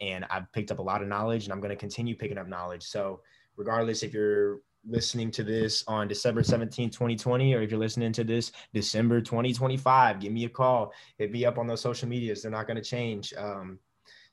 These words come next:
so you can tap in with me and I can maybe help you out or give you some pointers or some ideas. If you want some critiques, if you want some motivation, if you, I want you all to let me know what you're doing and I will motivate you and support you as long as I see the work that you're putting in.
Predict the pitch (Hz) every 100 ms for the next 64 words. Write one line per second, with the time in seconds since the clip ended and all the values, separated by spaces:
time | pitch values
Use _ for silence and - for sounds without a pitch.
0 | - - 110 107 104 104 110 104 107 107
1 | 117 117 113 113 104 98 98 104 104 104
2 | 110 110 104 117 110 101 98 107 117 104
3 | 117 120 110 104 101 101 104 104 90 117
4 | 113 95 87 98 104 - 107 104 - 131
5 | 110 - - 92 101 98 104 101 110 98
6 | 113 127 - 90 85 - - - 92 95
7 | 110 120 117 120 117 107 104 117 117 117
8 | - 110 113 117 113 113 110 107 104 113
9 | 107 120 120 123 131 - - 98 101 110
10 | 107 107 107 110 107 110 104 95 - 107
11 | - 107 95 101 95 101 - 110 98 98
12 | 101 95 92 98 - 95 98